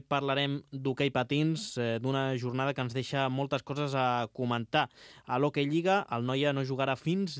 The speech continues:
dilluns al Palau Laurana davant el Barça, eh, però arran d'aquesta marxa de Pere Bàries, doncs, eh, també escoltarem, ehm, les seves valoracions i el seu sentir després d'anunciar que al final de la temporada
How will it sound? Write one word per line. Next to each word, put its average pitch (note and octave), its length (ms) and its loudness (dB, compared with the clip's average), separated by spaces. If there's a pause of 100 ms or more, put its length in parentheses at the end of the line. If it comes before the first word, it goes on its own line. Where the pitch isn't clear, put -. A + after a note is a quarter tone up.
dilluns D3+ 680 0
al A2 220 -4
Palau C3+ 260 2
Laurana C3 460 0
davant B2+ 340 0
el A2 380 -2
Barça, D3 460 0 (420)
eh, A2+ 240 -4 (100)
però C#3+ 300 2 (340)
arran A#2 800 -2
d'aquesta A2 800 -2
marxa B2 480 -2
de A2 160 -2 (280)
Pere B2 220 2
Bàries, B2 440 -2
doncs, A2+ 340 -6
eh, G#2+ 340 -4
també B2 360 0
escoltarem, A#2+ 600 -2 (440)
ehm, G#2+ 500 -4
les A2 140 -6
seves C3 280 0
valoracions A#2+ 800 0
i A2+ 80 -2
el A2 140 -2
seu B2+ 260 -2
sentir B2 380 -4
després B2 300 -4
d'anunciar A#2+ 480 -4
que - 80 -6
al A#2+ 80 -2
final C3 260 -2
de C3 80 0
la B2+ 100 0
temporada B2 560 -2